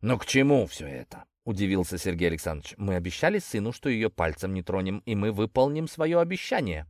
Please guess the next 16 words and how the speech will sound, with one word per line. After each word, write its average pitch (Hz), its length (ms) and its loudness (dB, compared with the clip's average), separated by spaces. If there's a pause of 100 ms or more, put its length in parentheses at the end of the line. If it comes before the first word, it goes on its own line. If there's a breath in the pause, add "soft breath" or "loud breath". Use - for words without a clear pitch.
Но 214 160 4
ее 175 340 4
жизнь 147 520 0
должна 139 420 6
стать - 280 2
адом 113 400 6
на 110 80 0
земле, 113 400 4
чтобы 117 340 2
она 117 180 4
сама 123 380 4
стала 113 300 4
просить 113 440 0
Романа 117 400 4
отпустить 107 500 -4
ее. 92 220 0